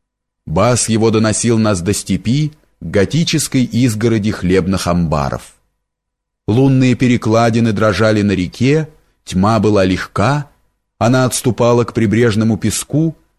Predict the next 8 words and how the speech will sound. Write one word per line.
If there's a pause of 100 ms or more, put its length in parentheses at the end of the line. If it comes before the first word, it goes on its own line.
(220)
в
порванном
неводе (120)
загибались
светящиеся
черви. (1120)
Голос
Селецкого